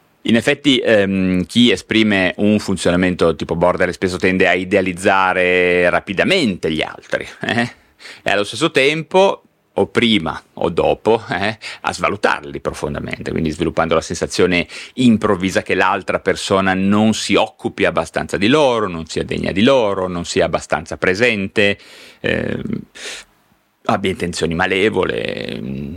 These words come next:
non, non li meriti, cose di questo genere, eh, oppure che, mm, sia troppo presente addirittura, eh, quindi un equilibrio, una distanza relazionale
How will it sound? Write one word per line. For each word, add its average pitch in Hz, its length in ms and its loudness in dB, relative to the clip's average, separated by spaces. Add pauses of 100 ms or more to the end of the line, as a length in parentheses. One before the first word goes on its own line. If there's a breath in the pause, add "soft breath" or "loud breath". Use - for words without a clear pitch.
(140)
non, 82 560 -8
non 69 160 -2
li 73 100 -6
meriti, 78 540 -4
cose 90 180 -4
di 80 60 -2
questo - 240 -10
genere, 143 460 0
eh, 131 60 2
oppure 98 360 -4
che, 80 280 0
mm, 80 140 -12 (200)
sia - 160 -6
troppo 202 380 0
presente 82 520 -2
addirittura, - 580 -10
eh, 90 200 -4
quindi 82 240 -2
un 85 120 0
equilibrio, 95 680 2
una 92 180 -2
distanza 92 680 -4
relazionale 92 800 0